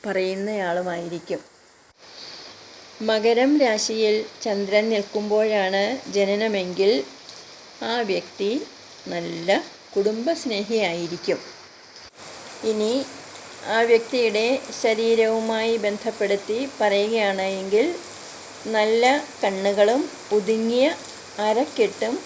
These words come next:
ഉള്ളയാളായിരിക്കും. ജോലിയുമായി ബന്ധപ്പെട്ടോ മറ്റോ കൂടുതലായി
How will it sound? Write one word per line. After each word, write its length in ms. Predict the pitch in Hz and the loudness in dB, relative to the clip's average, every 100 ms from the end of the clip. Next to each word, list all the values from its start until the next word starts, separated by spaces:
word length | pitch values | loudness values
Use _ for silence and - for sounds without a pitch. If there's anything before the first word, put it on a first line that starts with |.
| - | -2
ഉള്ളയാളായിരിക്കും. 960 | 208 208 208 190 190 185 185 190 196 - - - - - - - - - - - - - - - 185 | 2 4 4 4 4 2 0 -2 -2 -2 -4 -16 -18 -18 -18 -18 -18 -18 -18 -16 -16 -16 -16 -6 8
ജോലിയുമായി 800 | 226 226 240 247 233 220 220 226 226 - 190 | 10 10 8 2 2 2 2 2 0 -4 -2
ബന്ധപ്പെട്ടോ 640 | 214 214 226 233 220 233 233 240 196 | -2 0 0 2 2 4 4 4 -2
മറ്റോ 340 | 190 - 190 196 220 - - | -4 -2 0 2 0 -6 -8
കൂടുതലായി 760 | - 220 226 233 262 226 214 220 | 2 6 8 8 6 4 2 2